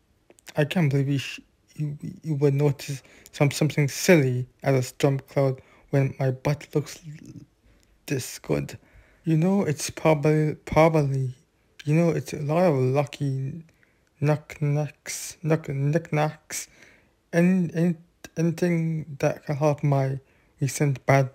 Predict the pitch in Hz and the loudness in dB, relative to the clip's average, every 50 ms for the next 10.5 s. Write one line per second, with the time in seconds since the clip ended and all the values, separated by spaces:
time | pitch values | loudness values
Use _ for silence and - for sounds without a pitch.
0 | _ - 175 147 151 147 - - 151 139 - - - 139 131 135 - - - - | _ -8 -2 0 0 0 0 0 -2 -2 -2 -4 -4 -4 -4 -4 -6 -10 -14 -18
1 | - - - _ _ _ _ _ _ _ _ _ _ _ _ - 605 - _ _ | -20 -20 -20 _ _ _ _ _ _ _ _ _ _ _ _ -16 -16 -16 _ _
2 | _ _ _ _ _ _ _ _ _ _ _ _ _ - - - 165 151 - 156 | _ _ _ _ _ _ _ _ _ _ _ _ _ -10 -4 -2 -2 -2 0 -2
3 | 147 143 143 135 139 160 156 143 143 147 165 165 156 - 190 185 175 160 147 - | -2 0 0 2 2 2 2 2 2 0 0 0 0 0 0 0 2 0 -2 -4
4 | - - - 160 175 170 - - - 151 147 135 123 143 135 - - - - - | -6 0 2 4 4 4 2 0 0 0 0 0 0 0 -2 -2 -4 -10 -18 -8
5 | - 143 151 175 170 160 - - _ _ _ _ _ - 185 190 185 - - - | -2 0 0 0 0 -2 -8 -16 _ _ _ _ _ 0 0 0 -2 -4 -4 -2
6 | 147 160 160 160 - - - - _ - - _ _ _ _ _ _ - - - | -2 -2 -2 -4 -10 -20 -20 -20 _ -20 -20 _ _ _ _ _ _ -14 -14 -14
7 | _ _ _ _ - - - - - - _ _ _ _ _ _ - 139 143 131 | _ _ _ _ -20 -20 -20 -20 -20 -20 _ _ _ _ _ _ -2 2 2 2
8 | 131 131 131 - 139 147 135 135 147 151 156 156 - 170 160 - _ _ - - | 2 2 0 0 2 2 2 4 4 4 2 2 2 -2 -2 -4 _ _ 0 2
9 | 170 170 - - - - _ _ _ _ - - 151 135 - 147 143 139 - - | 2 2 0 -2 -10 -20 _ _ _ _ -4 -4 -2 0 0 0 0 0 -2 -6
10 | - - - 131 131 - - - - - | -8 -8 -10 -10 -12 -12 -12 -12 -12 -14